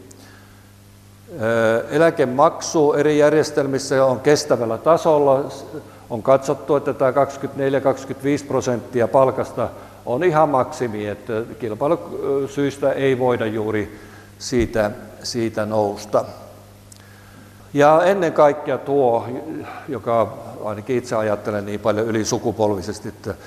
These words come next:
se ei siirrä maksun korotuspainetta tuleville sukupolville. Heillä tulee olemaan ihan riittämiä haasteita kyllä, kyllä ilman tätäkin painetta.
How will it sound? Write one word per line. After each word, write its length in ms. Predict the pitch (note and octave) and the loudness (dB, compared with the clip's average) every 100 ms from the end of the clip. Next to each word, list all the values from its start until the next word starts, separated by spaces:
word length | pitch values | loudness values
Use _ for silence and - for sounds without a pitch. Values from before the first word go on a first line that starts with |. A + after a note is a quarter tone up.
| - | -16
se 160 | - A#2 | -4 -2
ei 80 | |
siirrä 320 | A2+ C3 A#2 G#2+ | 2 2 4 2
maksun 560 | A2 A2 - G#2+ - | 2 0 -2 -8 -6
korotuspainetta 840 | - A#2+ G#2+ G2+ - G#2 G#2 G#2 G#2 | -2 0 0 -2 -4 -2 -2 -6 -6
tuleville 560 | - E3+ C3 G#2+ G2+ | 2 4 4 2 -4
sukupolville. 720 | - G#2+ G2 F2+ G2+ G2+ G#2 | -8 -12 -12 -10 -10 -10 -12
Heillä 260 | F#2 D3+ F#3+ | -6 -4 -2
tulee 260 | F#3 F3 D#3 | 2 4 6
olemaan 360 | D3 C3+ C3 | 6 2 0
ihan 280 | B2+ B2+ A2+ - - - - | -2 -4 -4 -10 -20 -20 -8
riittämiä 560 | C3 C3+ C3+ B2 A2+ G2+ | 0 0 0 -6 -4 -2
haasteita 540 | G#2 G#2+ - A2 G2 | 2 2 0 -8 -6
kyllä, 340 | G2 G2+ F#2+ F#2+ - - - | -6 -6 -4 -4 -6 -18 -12
kyllä 320 | A2 G2+ G2+ G#2+ - - - - | -10 -6 -6 -8 -14 -20 -20 -10
ilman 420 | G#2+ G#2 G2 F#2+ - - | -6 -6 -8 -10 -12 -10
tätäkin 480 | G#2 G#2 - G2 F#2 - | -8 -8 -8 -14 -14 -8
painetta. 600 | A2+ G2+ F#2+ - - - | -2 -2 -4 -12 -10 -8